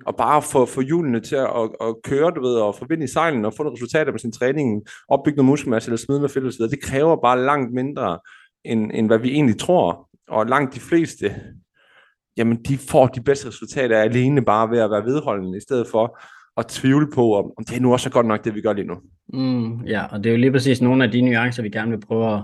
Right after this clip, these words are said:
Speaker 2: at bringe her på podcasten, men er jo også derfor, vi nogle gange kan have svært ved at sige, at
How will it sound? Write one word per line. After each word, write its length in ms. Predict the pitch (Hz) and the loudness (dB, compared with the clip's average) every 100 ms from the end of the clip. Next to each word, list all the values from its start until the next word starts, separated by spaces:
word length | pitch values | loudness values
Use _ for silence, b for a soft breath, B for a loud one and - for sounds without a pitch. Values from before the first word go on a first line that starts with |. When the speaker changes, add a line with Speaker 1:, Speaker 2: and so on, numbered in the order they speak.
| - B B B 110 | -10 B B B -8
Speaker 2:
at 100 | 104 | 2
bringe 320 | 117 139 156 | 4 6 4
her 120 | 127 | 4
på 80 | 107 113 | 0 0
podcasten, 500 | 120 - 107 - 117 | 0 2 -2 -2 -2
men 120 | 117 | 0
er 160 | 127 127 | 2 4
jo 80 | |
også 140 | 123 120 | 4 2
derfor, 240 | 123 117 110 | -2 -2 -4
vi 100 | 113 | -4
nogle 200 | 117 117 | -2 -4
gange 160 | 113 | -6
kan 80 | 110 | -8
have 80 | 104 | -10
svært 260 | 120 117 | -2 -2
ved 80 | 104 | -2
at 80 | 104 | -6
sige, 300 | - 110 107 | -6 -4 -4
at 100 | 98 | -4